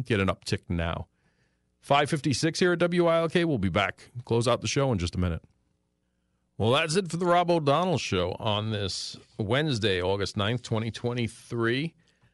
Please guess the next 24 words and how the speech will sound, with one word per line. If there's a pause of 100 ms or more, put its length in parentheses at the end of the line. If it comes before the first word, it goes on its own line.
(180)
Hopefully
the
storms
weren't
too
much (720)
by
you
guys. (140)
And,
uh,
yes,
there
is
a
such
thing
as
free
rent.
It's
the
he-,
rent